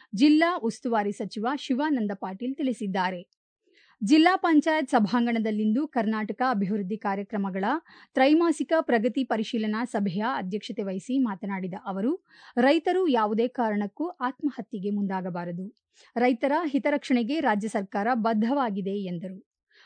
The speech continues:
ಹಾವೇರಿ ಜಿಲ್ಲೆಯಲ್ಲಿ ಕಳೆದ ವರ್ಷ ನಕಲಿ ಬಿತ್ತನೆ ಬೀಜ ಮಾರಾಟ ಮಾಡಿದ ಆರೋಪದ ಮೇಲೆ ಹನ್ನೆರಡು ಪ್ರಕರಣ ದಾಖಲು ಮಾಡಲಾಗಿದೆ. ಪ್ರಸ್ತುತ ಸಾಲಿನಲ್ಲಿ ಜಿಲ್ಲೆಗೆ ಒಂದು ಪಾಯಿಂಟ್ ನಾಲ್ಕು ಒಂದು ಲಕ್ಷ ಮೆಟ್ರಿಕ್ ಟನ್ ರಸಗೊಬ್ಬರ ಹಂಚಿಕೆಯಾಗಿದ್ದು,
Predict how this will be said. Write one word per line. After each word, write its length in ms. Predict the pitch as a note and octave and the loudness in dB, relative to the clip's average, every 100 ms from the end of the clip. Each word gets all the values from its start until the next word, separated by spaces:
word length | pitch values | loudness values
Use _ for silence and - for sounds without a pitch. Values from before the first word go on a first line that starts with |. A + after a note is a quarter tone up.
| _ | _
ಹಾವೇರಿ 400 | - D#4 F4+ F#4+ | 6 6 6 2
ಜಿಲ್ಲೆಯಲ್ಲಿ 540 | E4 D#4 D#4+ D#4 D#4+ | 2 0 2 0 0
ಕಳೆದ 240 | D4 B3+ A#3+ | 0 0 2
ವರ್ಷ 240 | A#3+ A3+ C#4+ | -2 -2 2
ನಕಲಿ 400 | C#4+ B3 B3 E4 | 2 2 0 -2
ಬಿತ್ತನೆ 380 | C#4 A3+ - A#3 | -2 -2 -2 -2
ಬೀಜ 260 | A3 A3 G#3+ | -2 -2 0
ಮಾರಾಟ 380 | A3+ G3+ G3 F#3+ | 0 0 -2 -2
ಮಾಡಿದ 300 | G3+ F#3+ F#3+ A3 | -2 -2 -2 -2
ಆರೋಪದ 460 | D4+ F#3+ F#3+ F#3+ F#3+ | -2 -4 -4 -6 -6
ಮೇಲೆ 640 | F#3+ F#3+ G3+ F4+ _ - - | -4 -4 -4 -6 _ -20 0
ಹನ್ನೆರಡು 460 | D4+ D#4 F4+ F4 | 4 4 4 -2
ಪ್ರಕರಣ 380 | D#4+ B3 A#3+ G#3+ A3 A3 | -2 -2 -2 -2 -2 -2
ದಾಖಲು 340 | G#3 G#3+ A#3+ | -4 -6 -2
ಮಾಡಲಾಗಿದೆ. 640 | C#4+ C4+ G#3 G3 F#3 F#3+ G3 _ _ _ - | -2 -2 -8 -8 -10 -12 -14 _ _ _ -2
ಪ್ರಸ್ತುತ 380 | C4 - E4 F4 | -2 0 -2 0
ಸಾಲಿನಲ್ಲಿ 580 | D#4+ D4 C#4+ C#4 C4+ D#4+ | 2 4 4 2 0 0
ಜಿಲ್ಲೆಗೆ 440 | A#3+ A#3+ A#3+ C4 | 0 2 2 2
ಒಂದು 340 | B3 A3 C4 | 0 2 2
ಪಾಯಿಂಟ್ 380 | D4 B3+ B3+ B3+ | 2 0 0 0
ನಾಲ್ಕು 300 | A3+ C4+ C4+ | -2 -2 -2
ಒಂದು 180 | C4 A3+ | -2 -2
ಲಕ್ಷ 240 | A3 - A3+ | -4 -4 -2
ಮೆಟ್ರಿಕ್ 440 | G#3+ G3+ A#3+ A3 | -2 -2 -6 -4
ಟನ್ 200 | A3+ A#3 | -2 -2
ರಸಗೊಬ್ಬರ 500 | G#3+ G#3 B3 A#3+ G#3 G3+ | -2 -6 -6 -4 -2 -2
ಹಂಚಿಕೆಯಾಗಿದ್ದು, 920 | G3+ F#3+ G3 G3+ F#3 F#3+ F3+ D4+ | -4 -6 -6 -6 -6 -6 -6 -6